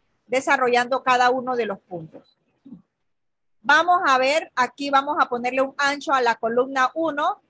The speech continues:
así como está aquí, está perfecto. La columna B de detalle la vamos a ampliar más.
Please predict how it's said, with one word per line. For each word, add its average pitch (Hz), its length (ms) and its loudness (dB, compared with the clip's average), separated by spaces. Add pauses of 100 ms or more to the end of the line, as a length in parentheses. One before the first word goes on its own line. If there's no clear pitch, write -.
(140)
así 233 280 -6
como 262 240 0
está 247 180 0
aquí, 220 240 0
está 226 220 0
perfecto. 208 480 -4
La 240 160 0
columna 320 440 0
B 320 160 2
de 320 120 2
detalle 262 580 -2 (480)
la 226 180 2
vamos 262 300 2
a 277 60 2
ampliar 240 400 0
más. 277 340 -4